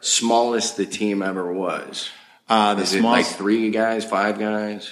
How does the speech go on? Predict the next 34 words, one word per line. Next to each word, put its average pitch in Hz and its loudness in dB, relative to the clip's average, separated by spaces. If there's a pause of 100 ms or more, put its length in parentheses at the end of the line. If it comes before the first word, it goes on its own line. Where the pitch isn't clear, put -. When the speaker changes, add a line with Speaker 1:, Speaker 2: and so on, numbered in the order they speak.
Speaker 2:
Uh, 135 -4
yeah. 98 2
So 98 2
the 104 0
smallest 113 2
it 107 2
was, 92 -4 (460)
um, 90 -4 (360)
Richard, 110 4
uh, 98 -2
Tucker 101 2
and 90 -2
Troy 98 2
Eckert, 95 0
who 92 0
was 90 -2
helping 95 4
out 92 2
with, 92 0
he 98 4
was 92 -2
doing 92 2
everything 90 -2
from, 85 -4
uh, 80 -8 (760)
from 92 0
marketing 95 2
to 95 -2
production 98 2
to 90 0
Speaker 1:
Got 82 2
it. - 0
Speaker 2:
everything 92 0
else. 87 -6